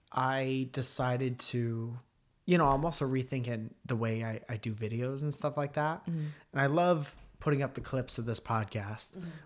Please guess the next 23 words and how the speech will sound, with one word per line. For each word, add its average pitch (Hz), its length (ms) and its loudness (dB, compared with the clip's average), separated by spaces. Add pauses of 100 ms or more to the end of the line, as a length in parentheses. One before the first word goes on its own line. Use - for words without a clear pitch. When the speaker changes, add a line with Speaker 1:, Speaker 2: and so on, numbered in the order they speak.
Speaker 1:
but - 100 0
I 165 40 4
also 220 260 2
wanna 180 240 4
put 147 240 2
up, - 260 2 (180)
um, 104 460 -4 (540)
you 135 160 -2
know, 110 140 0
different 123 440 -2
unique 117 360 -2
things 113 300 -4
on 110 100 -2
my 110 200 -4 (160)
channel 110 340 0
when 104 140 -6
I 110 60 -4
get 107 240 -6
inspired 107 460 -4
to 101 100 -10
do 101 180 -4
that. 92 180 -10
Speaker 2:
Uh-huh. 160 160 -8